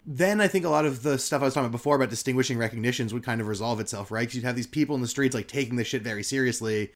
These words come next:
and then our perspective as Fleck's perspective as, like, it's all a big goof, would have drawn, like, a really hard line distinction between the two ideas of recognition, right?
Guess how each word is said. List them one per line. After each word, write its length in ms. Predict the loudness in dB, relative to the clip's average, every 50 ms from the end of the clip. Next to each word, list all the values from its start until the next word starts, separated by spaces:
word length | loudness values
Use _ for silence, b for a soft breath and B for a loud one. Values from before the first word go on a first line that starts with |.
| _ _ _ _ _ _ _
and 80 | 2 4
then 120 | 4 4 0 0
our 220 | 2 4 4 6 4
perspective 440 | 2 2 2 0 0 2 0 0
as 140 | 0 0 -2
Fleck's 240 | 2 2 2 2 2
perspective 460 | 0 -4 -2 0 -2 -2 0 -2 -2
as, 100 | -2 -2
like, 180 | -2 -2 -4 -4
it's 120 | -4 -2
all 140 | -2 0 0
a 40 | 0
big 220 | -2 -4 -6 -4
goof, 480 | -2 0 0 0 0 -4 -10 -16 -20 -20 _ _ _ _ _ _ _ _ _ _ 0
would 140 | 2 2
have 120 | 2 2 2
drawn, 260 | 4 4 4 6 4
like, 120 | 2 2
a 40 | 2
really 200 | 4 4 4 4
hard 280 | 2 2 4 4 4 4
line 180 | 4 2 2
distinction 400 | 0 -2 0 0 0 0 0 -2 -4
between 160 | -4 -4 -4
the 60 | -4
two 240 | -4 -2 -2 -2 -2 -4
ideas 260 | -4 -4 -4 -2 -2
of 80 | -4 -6
recognition, 540 | -6 -8 -8 -10 -8 -8 -8 -10 -12 -12
right? 320 | -12 -12 -10 -10 -12 -14